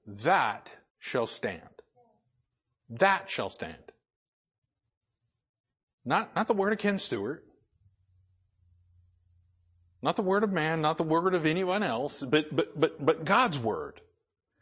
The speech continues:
So when he talks about counsel here, you know what book he's talking about.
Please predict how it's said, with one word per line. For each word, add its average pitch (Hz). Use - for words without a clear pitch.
So -
when 214
he 202
talks 262
about 190
counsel 240
here, 226
you 156
know 269
what 208
book 202
he's 151
talking 226
about. -